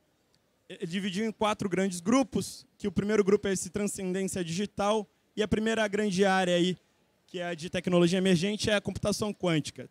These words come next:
Tem alguém aqui que é de eletrônica, engenharia, informática? Levanta a mão, por favor. Vocês com certeza já devem ter ouvido falar em computação quântica.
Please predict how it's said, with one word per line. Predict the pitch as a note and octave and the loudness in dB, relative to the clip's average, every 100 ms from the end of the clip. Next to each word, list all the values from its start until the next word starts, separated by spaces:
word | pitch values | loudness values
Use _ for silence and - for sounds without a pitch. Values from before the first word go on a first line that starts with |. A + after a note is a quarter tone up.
| - | 4
Tem | B3+ | 6
alguém | B3 A#3 | 6 4
aqui | A3+ G#3 | 0 0
que | |
é | G3 | 2
de | G3+ | 4
eletrônica, | F#3+ E3+ G#3 A3 F#3+ E3+ F#3 | 4 2 4 4 4 2 2
engenharia, | F3 E3+ F3 D#3+ F3+ G3 F3 D#3+ | 2 2 0 0 0 2 2 2
informática? | D#3+ - D#3+ G3 E3+ - - A2 A#2+ | 0 -2 -2 0 -2 -4 -8 -8 -8
Levanta | C#3+ E3 F#3 F#3 | -4 -2 -2 -2
a | |
mão, | F3+ E3 | 0 0
por | - | 0
favor. | E3 D#3 D#3+ B2 _ _ _ _ _ _ _ _ _ _ _ _ D4 _ _ _ _ _ _ _ _ _ _ _ | -2 2 2 0 _ _ _ _ _ _ _ _ _ _ _ _ _ _ _ _ _ _ _ _ _ _ _ _
Vocês | D#3+ F#3 - G3+ | -10 -6 0 0
com | - A3+ | 2 0
certeza | A#3 G#3 G#3+ G3+ | 2 0 0 0
já | G3+ | 0
devem | F#3+ F#3+ F#3+ | 0 -2 0
ter | G3+ | 4
ouvido | F#3 E3 E3+ | 6 6 2
falar | D#3 F3+ F3 E3+ | 0 -2 -2 -2
em | E3 | -4
computação | - E3 F3+ E3+ F#3 | -6 -8 -8 -6 -6
quântica. | F3 G3 A3 - A3+ G#3+ | -4 -2 -4 -6 -12 -14